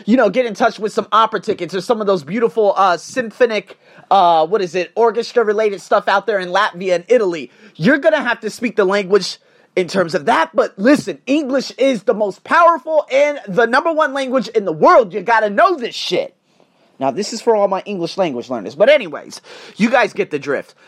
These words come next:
Look at the trending topics from your phone. Okay, tune into that.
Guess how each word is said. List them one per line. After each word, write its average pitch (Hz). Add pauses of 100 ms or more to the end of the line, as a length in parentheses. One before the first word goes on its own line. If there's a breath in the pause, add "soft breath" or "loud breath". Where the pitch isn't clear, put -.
(100)
Look 214
at 269
the 240
trending 214
topics -
from 165
your 180
phone. 110 (800)
Okay, 147
tune 240
into 269
that. 226